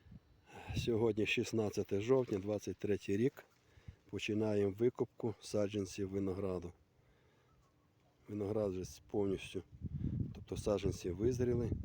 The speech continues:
Ось такий стан. Все одревеснівше, гарно визріли бруньки. От, бачите, така висота. Ще зараз будемо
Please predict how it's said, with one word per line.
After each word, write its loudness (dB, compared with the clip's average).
Ось 2
такий 4
стан. -2
Все 2
одревеснівше, 8
гарно 4
визріли 6
бруньки. 2
От, -4
бачите, -2
така -4
висота. 0
Ще -8
зараз -2
будемо 6